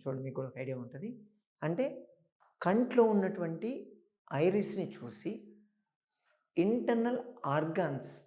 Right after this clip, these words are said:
ఎలా ఉన్నాయి, ఎంతవరకు పనిచేస్తున్నాయి, వాటిని పనితీరుని మనం ఎస్టిమేట్ చేయొచ్చు.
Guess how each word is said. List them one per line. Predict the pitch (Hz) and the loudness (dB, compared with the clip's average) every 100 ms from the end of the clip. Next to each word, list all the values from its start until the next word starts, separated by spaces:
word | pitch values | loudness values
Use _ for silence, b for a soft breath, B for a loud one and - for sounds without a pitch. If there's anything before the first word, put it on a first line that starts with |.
| _ _ _ _ _ _ _ _ _ _ _ - | _ _ _ _ _ _ _ _ _ _ _ -2
ఎలా | 139 151 | 2 2
ఉన్నాయి, | 143 131 135 165 - - _ _ _ - | 0 -2 -6 -8 -12 -20 _ _ _ -4
ఎంతవరకు | 147 151 165 165 | -2 0 -2 -4
పనిచేస్తున్నాయి, | 135 135 127 - - 131 143 208 _ _ _ _ _ _ _ _ 156 | -8 -6 -6 -10 -10 -8 -10 -14 _ _ _ _ _ _ _ _ 2
వాటిని | 151 147 170 156 - - | 4 4 -2 -2 -6 2
పనితీరుని | 185 262 - 208 214 | 6 6 6 4 4
మనం | 214 180 | 2 0
ఎస్టిమేట్ | 160 - 185 180 - | -2 -4 -6 -6 -8
చేయొచ్చు. | - - - | -10 -12 -18